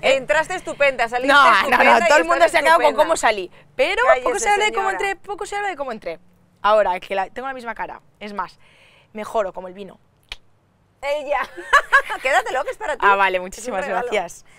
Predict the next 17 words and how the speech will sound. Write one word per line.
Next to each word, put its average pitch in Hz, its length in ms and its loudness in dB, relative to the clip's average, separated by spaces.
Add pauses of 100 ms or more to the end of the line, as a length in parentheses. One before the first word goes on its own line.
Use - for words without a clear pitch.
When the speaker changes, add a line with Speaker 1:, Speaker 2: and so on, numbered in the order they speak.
(280)
Speaker 1:
¿Esto - 120 -12
es 302 80 -6
un 370 80 -8
imán? 262 340 -8 (480)
Speaker 2:
Sí, 180 180 -20 (160)
para 180 140 -8
la 170 80 -4
Speaker 1:
En 175 60 -12
la 180 60 -12
Speaker 2:
nevera. 180 320 -8
Speaker 1:
nevera. 165 440 -10 (240)
Speaker 2:
Te 165 60 -20
lo 160 80 -18
Speaker 1:
No, 190 100 -14
Speaker 2:
pones 196 160 -4
Speaker 1:
vamos. 185 160 -8
Speaker 2:
allí. 175 80 -14